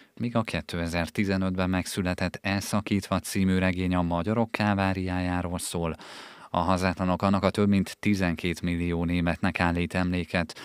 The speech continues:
akit a második világháború végével űztek el Kelet-Közép-Európa országaiból, köztük hazánkból a svábokat.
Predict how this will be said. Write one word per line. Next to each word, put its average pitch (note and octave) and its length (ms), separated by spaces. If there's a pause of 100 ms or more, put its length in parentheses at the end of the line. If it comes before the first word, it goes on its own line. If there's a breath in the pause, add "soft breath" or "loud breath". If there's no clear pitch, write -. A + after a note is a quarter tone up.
(440 loud breath)
akit G#2 240
a F#2+ 60
második F2+ 480
világháború F2 800
végével F2 540
űztek E2+ 440
el E2+ 260
Kelet-Közép-Európa F#2 1300
országaiból, G2 800
köztük - 420
hazánkból F2+ 840
a D#2+ 100
svábokat. E2 920